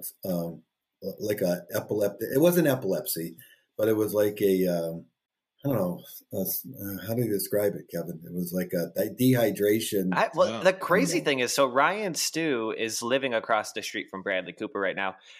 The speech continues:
Speaker 2: On that podcast, Howard Stern is talking about, like, how he goes over to Bradley Cooper's house, and, like, Ryan could probably just watch outside his window and witness a celebrity every day.
Speaker 1: Right.
Speaker 2: Um,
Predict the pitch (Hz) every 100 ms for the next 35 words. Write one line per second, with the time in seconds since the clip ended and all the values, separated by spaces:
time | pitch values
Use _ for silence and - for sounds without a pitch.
0 | - - 190 196 143 - 123 - 104 104
1 | - 120 135 123 - - 113 107 98 -
2 | 107 92 107 104 101 95 101 - 104 101
3 | 110 107 107 113 101 107 - 107 104 101
4 | 120 117 113 - 107 110 107 - - -
5 | 95 90 92 80 - - _ _ _ 147
6 | 233 294 208 156 143 143 143 123 120 110
7 | 110 101 104 110 - - - - 110 -
8 | 127 113 101 104 101 90 90 95 95 90
9 | 107 - 98 101 101 90 87 76 98 92
10 | - - - - - 151 76 151 - -
11 | 107 107 101 90